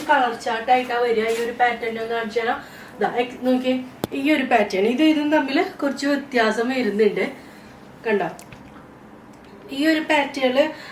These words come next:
അതായത് ചെറിയ ഡിഫറൻസ് ആണ് വരുന്നുള്ളൂ. ആ, പെട്ടെന്ന് കാണുമ്പോ ഇത് കറക്റ്റ് ആണെന്ന് തോന്നും. ഇതെങ്ങനെയാന്ന് വെച്ച് കഴിഞ്ഞാൽ ഈ ഒരു ഫ്ലവർ വരുന്നുണ്ടല്ലോ, ഈ ഫ്ലവർ ഇതില് വ്യത്യാസമായിട്ടാണ് വന്നിട്ടുള്ളത്. കണ്ടോ, അതാണ് ഡിഫറൻസ് വരുന്നത്. അപ്പൊ നിങ്ങള്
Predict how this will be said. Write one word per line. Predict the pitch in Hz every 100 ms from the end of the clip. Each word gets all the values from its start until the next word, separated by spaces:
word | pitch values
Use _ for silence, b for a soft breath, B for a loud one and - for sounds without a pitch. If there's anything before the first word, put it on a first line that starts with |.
| B
അതായത് | 247 269 302
ചെറിയ | 311 330 302 294 311
ഡിഫറൻസ് | 339 339 302 277 302
ആണ് | 294 285
വരുന്നുള്ളൂ. | 294 277 226 247 233 226 320 B B B B 208
ആ, | 214
പെട്ടെന്ന് | 208 262 254 277 294
കാണുമ്പോ | 320 302 294
ഇത് | 302 302 285 - - 269
കറക്റ്റ് | 262 240 -
ആണെന്ന് | 277 277 269
തോന്നും. | 294 254 285
ഇതെങ്ങനെയാന്ന് | 277 247 233 240 269
വെച്ച് | 262
കഴിഞ്ഞാൽ | 277 254 294 269
ഈ | 226 269
ഒരു |
ഫ്ലവർ | 311 311 262 220 214
വരുന്നുണ്ടല്ലോ, | 220 202 190 180 170 175 180 - B B B
ഈ | 220 226
ഫ്ലവർ | 269 247 220 277 359 254
ഇതില് | 233 220 302 - B B -
വ്യത്യാസമായിട്ടാണ് | 220 214 202 196 220 214 214 214 208
വന്നിട്ടുള്ളത്. | 208 196 185 196 190 214 277
കണ്ടോ, | 226 160 - - - -
അതാണ് | 185 254 254 262 359 -
ഡിഫറൻസ് | 277 269 233 226
വരുന്നത്. | 269 262 202 165 165 B B B B
അപ്പൊ | 202 247
നിങ്ങള് | 277 269 403